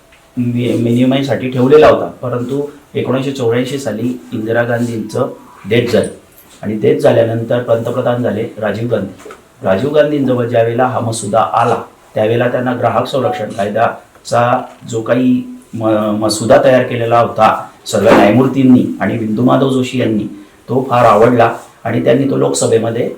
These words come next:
आणायला सांगितला. एकोणीसशे चौऱ्याऐंशीला, अ, एकोणीसशे शहाऐंशीला तो लोकसभेमध्ये आणला गेला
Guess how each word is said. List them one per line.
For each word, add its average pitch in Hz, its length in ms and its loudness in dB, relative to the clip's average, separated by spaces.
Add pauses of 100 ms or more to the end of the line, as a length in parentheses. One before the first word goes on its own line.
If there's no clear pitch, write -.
(260)
आणायला 110 340 0
सांगितला. - 420 -8 (760)
एकोणीसशे 175 380 0
चौऱ्याऐंशीला, 151 840 2
अ, 127 60 0
एकोणीसशे 147 420 -2
शहाऐंशीला 127 580 0
तो 135 80 -2
लोकसभेमध्ये 123 640 -2
आणला 110 280 0
गेला 101 200 -6